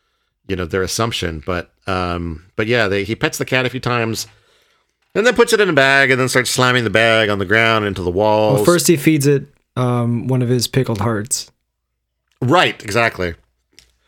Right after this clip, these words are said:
Speaker 1: And then I guess maybe he regretted, regretted doing that. It's like, "I take that back. Fuck you, cat." And beats the shit out of the cat in the bag. Um, and then after, you know, his rough day of beating up a cat, he crawls into the bath.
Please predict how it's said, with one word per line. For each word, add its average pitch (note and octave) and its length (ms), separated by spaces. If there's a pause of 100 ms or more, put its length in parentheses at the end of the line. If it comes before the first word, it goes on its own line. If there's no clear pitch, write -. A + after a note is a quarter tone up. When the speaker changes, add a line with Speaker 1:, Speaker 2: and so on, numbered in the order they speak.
(220)
Speaker 1:
And B2+ 80
then F3+ 80
I G3+ 40
guess F3 260
maybe D3 160
he C3 60
regretted, A#2 440
regretted G#2+ 440
doing A2 240
that. E2 200
It's - 160
like, F2+ 180
"I C#3+ 40
take A3 180
that G3 120
back. G3 260
Fuck A3 200
you, F#3+ 100
cat." - 380 (1800)
And G#2 120
beats A2+ 200
the A2+ 80
shit B2 140
out G#2+ 60
of F#2+ 60
the G2 60
cat B2+ 440
in G#2 120
the F#2 80
bag. A#2+ 440 (400)
Um, G2 680 (140)
and G#2+ 140
then B2 160
after, A2+ 480
you G2+ 100
know, F#2+ 80
his F#2 140
rough G#2 160
day G#2+ 180
of F2 360 (1120)
beating G#2 240
up F#2+ 80
a F#2 40
cat, C#3 360 (560)
he G#2+ 460
crawls B2+ 300
into G#2 120
the F2 100
bath. A#2+ 760